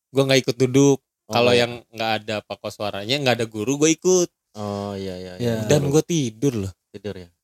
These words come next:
Speaker 2: Berarti gua,
Speaker 1: Gampang
Speaker 2: gua,
Speaker 1: banget gua
Speaker 2: gua
Speaker 1: dihipnotis.
Speaker 2: zaman dulu tuh, gua pas bisa hipnotis tuh kayak yang, "Gila, gua bisa loh kayak gini," gitu.
Speaker 1: Iya.
Speaker 2: Oh, jadi gua masuk Bina Mandiri ya, itu yang
Speaker 3: Ah, lu
Speaker 2: kemarin
Speaker 3: mah
Speaker 2: lagi.
Speaker 3: janjian kali.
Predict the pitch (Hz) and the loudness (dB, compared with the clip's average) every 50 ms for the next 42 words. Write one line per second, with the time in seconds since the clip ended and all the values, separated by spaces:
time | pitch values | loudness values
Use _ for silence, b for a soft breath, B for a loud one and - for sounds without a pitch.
0 | _ _ _ _ _ _ _ _ _ _ _ _ _ - 110 113 - - 147 131 | _ _ _ _ _ _ _ _ _ _ _ _ _ -4 -2 -2 0 0 0 0
1 | - 127 151 151 135 120 113 113 123 131 175 160 135 117 120 135 143 - 135 139 | 0 2 2 2 4 2 2 4 4 4 4 4 4 0 -4 -6 -6 -2 2 4
2 | 156 170 165 - 113 123 147 143 143 147 143 139 135 139 139 - 196 185 160 - | 4 4 4 2 0 0 0 2 2 2 4 4 4 4 6 6 4 4 4 2
3 | 147 123 123 139 147 - 139 - - 123 107 127 131 - 123 120 - 165 - - | -2 -2 -2 -2 0 -2 -6 -6 -6 -6 -4 -4 -4 -4 -4 -6 -6 -6 -8 -8
4 | - 143 127 123 120 117 117 117 120 - _ _ - 135 131 143 165 160 147 143 | -6 -4 -2 0 0 0 -2 -4 -8 -14 _ _ -10 -6 -2 -2 0 0 0 0
5 | 165 151 139 135 - 123 113 - - - 170 143 - 120 113 104 107 104 101 101 | 0 0 0 -2 -4 -6 -8 -8 -4 -2 -2 -2 -2 -2 -4 -2 -2 -4 -4 -4
6 | 95 90 90 90 113 113 95 90 - _ _ _ _ _ _ _ _ _ _ _ | -6 -6 -2 0 2 2 2 0 -6 _ _ _ _ _ _ _ _ _ _ _
7 | _ _ _ _ _ _ - 123 127 127 110 120 113 131 120 127 139 131 117 - | _ _ _ _ _ _ -8 -4 -2 0 0 2 2 2 2 0 0 -2 -2 -2
8 | 135 113 113 113 110 107 107 104 104 113 127 139 131 139 - 151 151 151 143 147 | -2 -2 -2 -2 -2 -2 -2 -2 -2 -2 -2 0 0 0 0 0 0 2 2 2
9 | 113 117 117 113 113 113 117 113 123 165 175 170 156 156 165 180 190 | 2 2 2 0 0 -2 -4 -4 -6 -6 -6 -4 -4 -4 -4 -2 -2